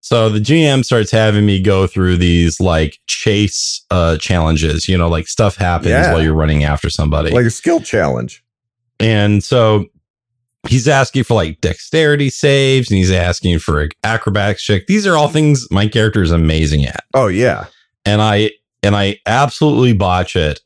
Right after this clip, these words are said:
Speaker 1: both times.
Speaker 2: Oh.
Speaker 1: And I go, I, I roll a straight up one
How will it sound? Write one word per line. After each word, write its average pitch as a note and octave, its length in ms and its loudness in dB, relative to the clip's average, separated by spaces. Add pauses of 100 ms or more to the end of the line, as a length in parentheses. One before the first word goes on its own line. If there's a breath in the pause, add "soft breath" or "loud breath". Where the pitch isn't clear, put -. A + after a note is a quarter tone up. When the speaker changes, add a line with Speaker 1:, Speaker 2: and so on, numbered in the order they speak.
Speaker 1:
both F2+ 420 -2
times. C#2 400 -6
Speaker 2:
Oh. G2+ 720 -2 (300 loud breath)
Speaker 1:
And E2+ 360 0 (280)
I G2+ 120 0
go, F#2 400 0
I, F#2+ 280 0
I G#2 120 2
roll G#2+ 240 2
a F2 60 0
straight A2+ 400 0
up D3 160 2
one F#2+ 560 2